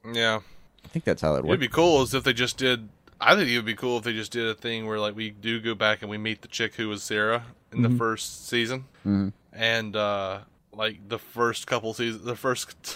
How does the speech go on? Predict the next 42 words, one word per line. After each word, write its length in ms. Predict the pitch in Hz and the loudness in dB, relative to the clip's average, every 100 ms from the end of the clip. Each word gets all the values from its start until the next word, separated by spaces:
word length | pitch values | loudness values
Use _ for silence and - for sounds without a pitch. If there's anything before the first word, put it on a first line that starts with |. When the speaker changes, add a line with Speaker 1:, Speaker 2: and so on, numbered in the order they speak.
| - | -8
Speaker 1:
<laughs> 160 | 135 | -8
season 340 | 143 131 127 127 | -6 -4 -2 -4
of 100 | 110 | -4
Arrow 320 | 120 120 120 | 0 4 4
happened 340 | 120 113 123 | 4 0 0
in 60 | 117 | -2
a 120 | 110 | -2
different 360 | 104 113 - 90 | -2 -6 -6 -2
timeline. 580 | 127 110 131 160 160 190 _ - 427 381 - - | 0 0 0 -2 -2 -8 _ -6 -4 -4 2 6
<laughs> 420 | 143 196 180 127 - | 8 10 8 4 -2
Speaker 2:
<laughs> 40 | _ - - - - - - _ _ _ - _ - | _ -14 -10 -10 -12 -20 -20 _ _ _ -20 _ -4
Speaker 1:
Anyway. 300 | 131 113 95 - - - | -2 0 -2 -10 -14 -4
Speaker 2:
That'd 180 | 95 | -2
be 60 | 82 | -2
nice. 80 | 80 - _ - - - - - | -4 -12 _ -20 -20 -20 -16 -6
Speaker 1:
Don't 160 | 113 | -4
worry 80 | 98 | -2
about 180 | 95 90 - | -6 -10 -16
that. 280 | _ - | _ 4
Uh, 520 | 131 135 127 120 110 98 | 10 12 12 8 4 0
that's 220 | 104 - | -8 -8
not 140 | 101 98 | -10 -10
happening. 420 | 98 98 98 98 _ - 104 101 | -12 -12 -16 -18 _ -20 -20 -18
We're 80 | 104 | -10
Speaker 2:
No. 120 | 71 | -8
Speaker 1:
just 200 | 73 - _ - | -8 -10 _ -6
Speaker 2:
No, 80 | |
just, 200 | 92 107 | -4 -4
Speaker 1:
talking 120 | - 107 | -6 -4
Speaker 2:
just 120 | 110 | -4
Speaker 1:
shit. 100 | - | 0
Speaker 2:
one 100 | 113 | 4
of 40 | |
those 160 | 110 101 | 4 6
loose 240 | 107 107 | 4 4
ends 220 | 113 110 107 | 4 2 0
that's 160 | - | -2
never 180 | 82 95 | -2 0
gonna 160 | 98 98 | 0 0
be 100 | 95 | 2
tied 240 | 101 98 | 2 0
up. 120 | 73 | -2